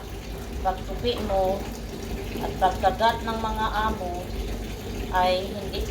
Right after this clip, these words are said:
puro dahon ang kanilang makain. Ayan. Tingnan nyo to, oh.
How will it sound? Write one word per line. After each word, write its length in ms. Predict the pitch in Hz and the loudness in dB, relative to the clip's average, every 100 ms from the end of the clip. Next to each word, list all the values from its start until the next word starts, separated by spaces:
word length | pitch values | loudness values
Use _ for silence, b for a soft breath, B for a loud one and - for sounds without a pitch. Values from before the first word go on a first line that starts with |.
| - | -2
puro 240 | 190 196 | 0 4
dahon 320 | 185 180 185 | 4 4 4
ang 140 | - - | 0 0
kanilang 400 | 185 185 180 175 | 0 2 2 2
makain. 640 | 180 160 156 151 214 214 180 - - - - - - - - - - | 0 0 0 0 0 -2 -2 -4 -4 -6 -6 -6 -4 -4 -4 -4 -4
Ayan. 200 | 165 156 143 - - - 233 - 220 - 233 - - - - - - - - - 233 - - - - - - 226 - 113 - - 113 - - 139 147 - - 127 127 - 123 123 - 120 - - - 202 - - - - - - - - - - - - - - - - - 233 226 - - 233 240 226 - 190 - - - - - - - - - - - - _ _ _ - - - | -2 -2 -2 -4 -6 -6 -4 -4 -4 -4 -4 -4 -4 -4 -4 -4 -4 -4 -4 -4 -4 -4 -6 -6 -6 -6 -4 -4 -4 -4 -2 -2 -4 -4 -4 -2 0 0 -2 -2 -2 -2 -4 -4 -4 -2 -2 -2 -4 -2 -2 0 0 0 0 -2 -2 -4 -4 -4 -4 -4 -2 -2 -2 -4 -4 -2 -2 -2 -2 -2 -2 0 0 -2 -4 -6 -6 -6 -8 -8 -10 -10 -10 -10 -10 -12 _ _ _ -10 -8 -4
Tingnan 260 | 196 196 202 | -2 0 0
nyo 100 | 196 190 | 0 2
to, 160 | 165 | 2
oh. 80 | 151 | 2